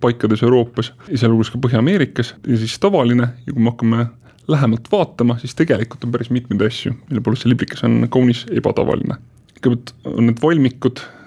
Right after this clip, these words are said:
ehk siis täiskasvanud liblikad, suhteliselt suured ja silmatorkavalt värvilised, kusjuures on, äh, niimoodi, et esi- ja tagatiivad on erinevat värvi. Eestivad on sellised pruunivalge kirjud, tagatiivad oranžid musta joonega, äh,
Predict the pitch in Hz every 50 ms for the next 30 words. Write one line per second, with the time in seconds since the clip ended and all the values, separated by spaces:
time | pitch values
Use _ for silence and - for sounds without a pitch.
0 | - - - - _ - - 110 - - - - 131 120 - - 123 - - 123
1 | 120 117 113 110 - 117 117 - - - 123 120 - - - - - 202 190 -
2 | 131 - - - - - - 107 - 143 131 113 107 110 117 113 - - 113 104
3 | - - - 175 190 175 139 - 139 - 131 120 - - - - - - - -
4 | 117 - 110 107 113 110 - 107 113 113 113 110 110 107 110 120 123 123 113 -
5 | - - - - 80 - 135 - - 113 98 92 120 117 107 98 - 113 107 107
6 | 104 117 123 123 - - - - - - 113 117 - - 135 120 - - _ _
7 | _ _ _ _ - 113 107 113 - 104 104 104 101 113 113 - 110 107 120 -
8 | - 143 143 135 117 113 117 120 113 - 147 190 240 233 101 87 87 - - -
9 | - - - 131 123 120 113 117 107 113 113 117 131 139 151 151 143 - 113 117
10 | 123 127 - - 113 117 117 120 117 117 117 - 117 113 - - - 98 104